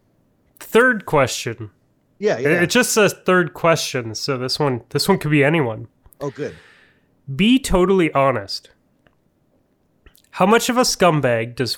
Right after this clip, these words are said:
Speaker 1: one fat-fingered, Miata-driving medical doctor need to n-, be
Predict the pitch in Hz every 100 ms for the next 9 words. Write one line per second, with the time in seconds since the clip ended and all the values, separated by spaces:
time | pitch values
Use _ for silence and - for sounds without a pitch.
0 | - 143 156 160 - 180 190 - 147 147
1 | 123 127 - _ _ - _ 135 135 151
2 | 180 147 127 120 117 120 120 _ 127 131
3 | 156 160 175 143 123 - 120 117 117 _
4 | _ _ 127 143 180 196 160 - 165 151
5 | 147 147 - 131 131 135 135 139 120 _
6 | _ 175 156 117 113